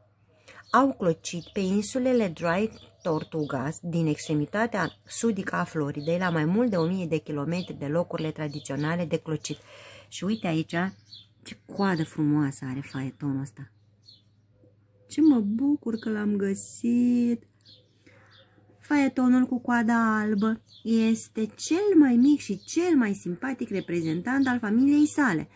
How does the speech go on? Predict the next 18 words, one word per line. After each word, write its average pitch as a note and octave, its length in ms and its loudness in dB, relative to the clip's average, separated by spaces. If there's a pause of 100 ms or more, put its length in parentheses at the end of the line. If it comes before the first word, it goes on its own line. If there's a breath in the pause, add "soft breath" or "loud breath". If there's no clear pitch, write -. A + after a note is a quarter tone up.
(280 loud breath)
Are C#4+ 220 4
un G3 160 2
zbor E3+ 340 0
rapid, G#3 560 -2 (340 loud breath)
acrobatic, F#3+ 1080 0 (200 loud breath)
iar D#3 240 0
când C3+ 220 -4
zboară C3 520 -4
pe C3+ 120 -6
curenții C#3+ 480 -2
de C#3 100 -4
aer C#3 300 0
ascendenți C#3 560 -2
deasupra C#3 460 -4
insulelor D3 480 0
tropicale D3 640 -4
de C3+ 120 -4
clocit, D3+ 440 -2